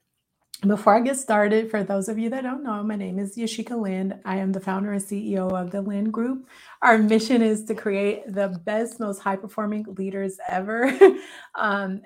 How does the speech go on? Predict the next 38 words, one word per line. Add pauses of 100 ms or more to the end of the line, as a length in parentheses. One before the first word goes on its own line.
we
work, (100)
uh,
with
leaders
in
healthcare.
Actually,
we
work
with
leaders
all
over,
but
primarily
leaders
in
healthcare.
And
we
also
work
with
healthcare
organizations (440)
to
strategize
their
operations
so
that
they
can
decrease
their
productivity
lags.